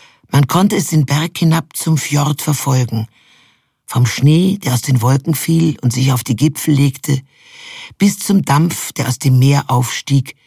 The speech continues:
und wieder zu Wolken wurde. Jeden Winter wuchs der Gletscher. Er sammelte den Schnee. Jeden Winter wuchs er, wie es sein sollte,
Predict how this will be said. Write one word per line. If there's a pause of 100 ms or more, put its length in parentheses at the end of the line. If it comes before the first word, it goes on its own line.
(600)
und
wieder
zu
Wolken
wurde. (1500)
Jeden
Winter
wuchs
der
Gletscher. (1040)
Er
sammelte
den
Schnee. (600)
Jeden
Winter
wuchs
er,
wie
es
sein
sollte,